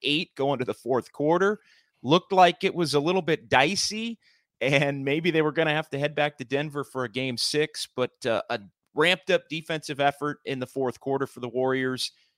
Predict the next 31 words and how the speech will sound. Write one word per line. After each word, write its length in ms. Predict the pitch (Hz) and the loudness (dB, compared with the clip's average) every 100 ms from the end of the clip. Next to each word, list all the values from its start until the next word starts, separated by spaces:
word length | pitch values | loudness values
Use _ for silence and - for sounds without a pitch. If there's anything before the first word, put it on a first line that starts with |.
| _ _ | _ _
Gary 260 | - 139 226 | 4 4 4
Payton 380 | - 151 170 180 | -2 0 0 0
the 80 | 156 | 0
second 520 | - 165 190 127 - | 4 2 2 -4 -2
making 340 | 127 139 131 | -2 0 0
a 120 | 110 104 | 0 -2
significant 640 | - - 107 135 - 165 120 | -8 -6 -2 -2 0 -2 0
impact 640 | 113 110 117 117 - - _ | 0 0 0 0 -6 -20 _
for 120 | - 120 | -8 -4
the 120 | 104 | 0
second 560 | - - 156 - 160 | 0 2 2 0 -8
time 440 | - 120 110 107 104 | -4 -2 -2 -6 -8
in 160 | - 110 | -10 -10
five 400 | - 131 127 104 | 2 6 6 4
games, 460 | 117 139 127 104 - | -2 -2 -2 -6 -4
both 160 | 113 110 | -4 0
offensively 760 | 120 127 - 123 - 104 104 - | 0 0 -4 -10 -10 -10 -12 -8
and 200 | 101 95 | -8 -4
defensively. 920 | 131 147 139 127 123 113 123 123 117 _ _ _ - | -6 -4 -6 -4 -8 -4 -2 -2 -4 _ _ _ -2
And 160 | 123 | 2
I 40 | 120 | 4
think, 240 | - 185 | 4 2
Steiny, 380 | - 175 165 151 | 4 6 6 4
the 80 | 131 | 2
Warriors 460 | 131 175 160 151 | 4 4 4 0
just 220 | - 143 - _ | -4 -10 -10 _
right 160 | 156 160 | 4 4
off 160 | 156 | 2
the 80 | - | -2
top 460 | 135 151 151 143 - _ _ _ | -2 4 6 6 0 _ _ _
avert 500 | 156 143 123 185 214 | 0 0 2 4 4